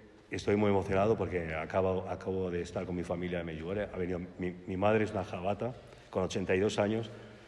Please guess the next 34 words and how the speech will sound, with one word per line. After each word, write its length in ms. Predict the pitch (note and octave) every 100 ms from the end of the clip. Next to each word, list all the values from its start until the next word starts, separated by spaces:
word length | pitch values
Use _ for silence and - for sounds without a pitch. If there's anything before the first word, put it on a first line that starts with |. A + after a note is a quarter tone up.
| -
se 120 | - F#2+
vino 180 | G2+ G2
a 20 |
Valencia, 400 | F#2 F#2+ G2 G#2+
Barcelona, 480 | F#2 E2 F#2 G#2 G2
Barcelona, 560 | F#2 - F#2+ F#2+ F#2+ - - - -
Split, 420 | - - G#2 A2 - - - -
Split, 320 | - G2+ G2
Medjugorje, 500 | F#2+ F2 F2+ G2+ B2 - - - - - -
para 200 | F#2 F2
veni-, 220 | F2 F2+ -
veni-, 200 | F2+ F2+
venir 280 | F#2 G2
a 60 | F#2+
verme 360 | F#2 G2+ A2+ C#3 -
con 140 | F2+
ochenta 280 | F2+ F#2+ F2+
y 40 |
dos 180 | F2+ F2
años. 320 | G2 A2+ B2 - - - - - - - - -
La 120 | F#2
verdad 160 | F#2 G2+
que 60 |
ha 40 | G2
sido 140 | G#2+
una 100 | F#2+
maravilla, 420 | F2+ F2 F2 G2+
ha 40 | F#2+
sido 120 | F#2+
una 80 | F2+
experiencia 400 | - F#2 F2 F#2
preciosa. 440 | F2 F2 F#2+ G2+
A 40 |
mí, 180 | G2 G#2+